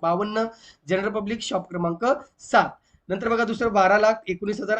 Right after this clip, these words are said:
आठशे, अ, अठ्ठेचाळीस, स्कीम कोड क्रमांक नऊशे बारा, अ, अठरा पूर्णांक नऊ स्क्वेअर मीटर त्याचा कार्पेट एरिया आहे. त्याच्यानंतर तेवीस पूर्णांक छत्तीस स्क्वेअर मीटर त्याचा बिल्डअप एरिया आहे, जनरल पब्लिक शॉप नंबर सहा.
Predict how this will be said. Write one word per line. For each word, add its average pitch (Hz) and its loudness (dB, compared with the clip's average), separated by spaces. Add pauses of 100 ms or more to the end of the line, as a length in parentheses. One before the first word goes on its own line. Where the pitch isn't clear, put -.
आठशे, 208 -2
अ, 170 -2 (360)
अठ्ठेचाळीस, 208 -4
स्कीम 185 -12
कोड 196 -10
क्रमांक 175 -4
नऊशे 165 -6
बारा, 196 4 (560)
अ, 175 -2 (1300)
अठरा 226 4 (220)
पूर्णांक 196 2
नऊ 202 2
स्क्वेअर 208 -2
मीटर 196 0
त्याचा 190 -2
कार्पेट 190 -2
एरिया 170 2
आहे. 202 2 (400)
त्याच्यानंतर 190 -2
तेवीस 202 -4
पूर्णांक 202 -6
छत्तीस 196 -8
स्क्वेअर 196 -6
मीटर 196 -8
त्याचा 185 0 (380)
बिल्डअप 170 -2
एरिया 202 2
आहे, 202 2 (100)
जनरल 175 0
पब्लिक 196 -6
शॉप 170 -2
नंबर 180 2 (560)
सहा. 165 0